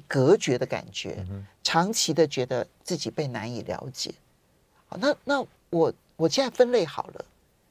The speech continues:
Speaker 1: 那我要去怎么去处理秘密呢？
Speaker 2: 嗯哼，我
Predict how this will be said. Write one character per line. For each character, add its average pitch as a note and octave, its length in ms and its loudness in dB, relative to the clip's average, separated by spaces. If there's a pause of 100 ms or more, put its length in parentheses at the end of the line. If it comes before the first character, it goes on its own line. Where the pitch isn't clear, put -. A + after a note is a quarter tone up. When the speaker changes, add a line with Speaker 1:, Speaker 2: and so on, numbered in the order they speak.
(140)
Speaker 1:
那 B3+ 100 0
我 G#3 100 4
要 G3 80 2
去 G3+ 140 -4
怎 D#3 140 -2
么 C3 80 -6
去 G3 140 -4
处 D#3+ 440 -4
理 A3 240 -6
秘 C#3 220 -8
密 C3+ 240 -8
呢？ F#2+ 180 -8
Speaker 2:
嗯 A2 120 -4
哼， A#2 180 -8 (520)
我 G#2 260 0